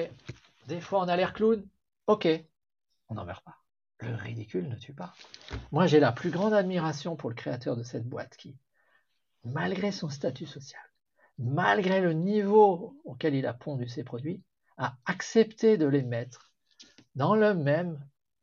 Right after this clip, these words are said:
cours que tous ceux qui distribuent en marketing de réseau. Parce que comme il y a plein de merde sur ce marché-là, ben, il a pris le risque d'être éclaboussé par la merde.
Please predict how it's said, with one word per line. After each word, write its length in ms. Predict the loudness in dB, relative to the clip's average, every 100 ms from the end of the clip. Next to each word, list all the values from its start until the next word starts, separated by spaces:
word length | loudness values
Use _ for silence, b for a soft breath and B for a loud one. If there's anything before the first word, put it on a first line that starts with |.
| _ -6
cours 540 | 0 0 0 -8 -14 -12
que 80 |
tous 200 | -10 -10
ceux 200 | -6 -4
qui 160 | -4 -6
distribuent 480 | -8 -8 -4 -2 -2
en 100 | -4 -4
marketing 580 | -4 -2 -4 -2 -4 -4
de 80 | -4
réseau. 440 | -4 -6 -8 -10 _ _ _ -12
Parce 100 | -10
que 120 | -8
comme 200 | -4 -2
il 40 |
y 40 | -4
a 60 |
plein 240 | -4 0 0
de 160 | 0
merde 300 | 0 0 0
sur 200 | -2 -6
ce 120 | -8 -10
marché-là, 500 | -12 -12 -12 -12 -14 _ _ _ _ _ -2
ben, 80 | 2
il 160 | 4
a 100 | 4
pris 180 | 2 2
le 60 | 4
risque 240 | 2 2
d'être 240 | 0 -2 _ _ -2
éclaboussé 600 | 0 0 0 -2 -4 -6
par 140 | -8
la 100 | -12
merde. 220 | -14 -18